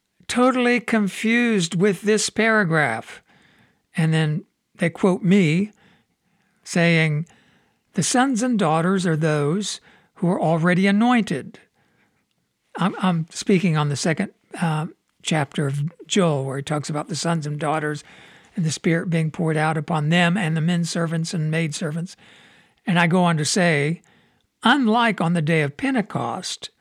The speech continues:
those sons and daughters who are destined to receive the Spirit during the conclusion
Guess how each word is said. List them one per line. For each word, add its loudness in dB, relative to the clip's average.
those 4
sons 0
and -2
daughters -2
who -2
are 0
destined -2
to -2
receive -2
the -6
Spirit -2
during 4
the 0
conclusion 0